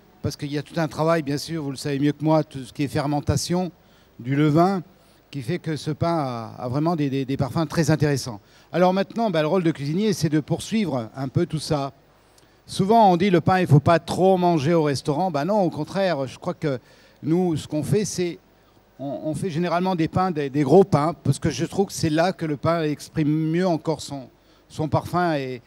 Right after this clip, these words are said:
et son travail. Tous les produits, euh, que l'on peut servir au restaurant, on va essayer d'aller le plus possible vers de la qualité,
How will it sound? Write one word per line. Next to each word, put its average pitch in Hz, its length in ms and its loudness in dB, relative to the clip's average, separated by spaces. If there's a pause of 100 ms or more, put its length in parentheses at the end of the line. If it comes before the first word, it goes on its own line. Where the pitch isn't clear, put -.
(160)
et 139 60 -6
son 156 180 0
travail. 143 460 -4 (520)
Tous 165 120 6
les 151 100 4
produits, 165 540 4
euh, 135 160 2
que 147 120 -6
l'on 143 140 0
peut 143 160 2
servir 156 360 0
au - 20 -4
restaurant, 175 480 0
on 147 40 -2
va 131 220 -4 (340)
essayer 156 280 0
d'aller 151 240 2
le 139 100 2
plus 156 260 0
possible 151 380 2
vers 147 140 0
de 135 60 -4
la 143 80 -2
qualité, 160 540 2